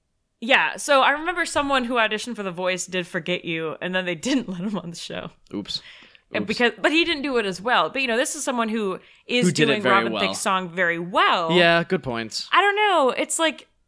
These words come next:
Speaker 1: on one hand, this person did say, "Oh, this song means a lot to her, is
Speaker 2: Sure.
Speaker 1: emotional for her." And I,
Speaker 2: Sure.
Speaker 1: I do believe that it is, like, an important song to her outside of the context of the show.
Speaker 2: Yeah, yeah.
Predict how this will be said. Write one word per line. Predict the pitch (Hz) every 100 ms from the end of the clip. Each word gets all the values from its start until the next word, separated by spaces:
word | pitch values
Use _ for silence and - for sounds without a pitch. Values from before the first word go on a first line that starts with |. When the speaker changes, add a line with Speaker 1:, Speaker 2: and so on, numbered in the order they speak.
| -
Speaker 1:
on | 285 294
one | 370
hand, | 370 359 302 -
this | 226 277
person | 302 294 277 240
did | 247 247
say, | - 226 220
"Oh, | - 220
this | 208 196
song | 208 190 185
means | 202 233
a | 220
lot | 208 208
to | 214
her, | 202 190 190
is | 175
Speaker 2:
Sure. | 175 113
Speaker 1:
emotional | 139 185
for | -
her." | 175 175
And | - 240
I, | 254
Speaker 2:
Sure. | 226
Speaker 1:
I | 247
do | 262 349
believe | 302 302 240
that | 214
it | 202 -
is, | 208 190 196
like, | 180 175 - _ _ -
an | 196
important | 185 196 185
song | 190 175 165
to |
her | 165 170 -
outside | 165 - 160
of | 160
the | 160
context | 165 165 202 208 220
of |
the | 247
show. | - 262 285 302
Speaker 2:
Yeah, | 262 143 -
yeah. | - 117 127